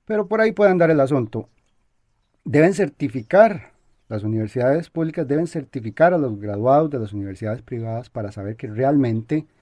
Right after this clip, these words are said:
no solamente saben inglés los que van a ser los futuros educadores, sino que sepan cómo enseñarlo. Em, entonces, si lo vemos desde ese punto de vista,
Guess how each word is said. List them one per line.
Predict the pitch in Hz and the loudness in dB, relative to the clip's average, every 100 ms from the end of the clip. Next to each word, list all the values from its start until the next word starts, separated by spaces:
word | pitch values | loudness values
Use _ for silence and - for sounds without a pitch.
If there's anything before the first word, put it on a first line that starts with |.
| _ | _
no | 120 | -8
solamente | 131 185 208 202 196 | -2 0 2 0 -2
saben | 185 190 196 | -4 -4 -4
inglés | 175 151 190 143 _ _ - | -2 0 -2 -4 _ _ -12
los | 113 | -10
que | 117 | -6
van | 123 | -4
a | 135 | -4
ser | 151 | -2
los | 151 | -4
futuros | 143 120 143 | -6 -6 -6
educadores, | 147 107 110 151 107 - _ _ _ _ | -6 -6 -2 -2 -2 -8 _ _ _ _
sino | - 123 123 | -6 -4 -4
que | 180 | -6
sepan | 175 156 180 | -6 -6 -6
cómo | 170 - 165 | -6 -2 0
enseñarlo. | 185 139 143 143 95 - _ _ _ _ _ _ _ _ _ - | 0 0 0 0 -2 -10 _ _ _ _ _ _ _ _ _ -6
Em, | 127 123 123 117 120 - _ | -2 0 -2 -2 -4 -12 _
entonces, | - 127 160 110 104 - _ _ _ _ _ _ _ _ _ _ | -6 -2 0 -2 -6 -12 _ _ _ _ _ _ _ _ _ _
si | - 143 | -4 -2
lo | 131 131 | 2 2
vemos | 147 190 | 0 -2
desde | 180 160 | -4 -6
ese | 165 | -6
punto | 170 175 175 | -8 -8 -4
de | 180 | -2
vista, | 160 143 - 147 123 | 0 -2 -6 -10 -10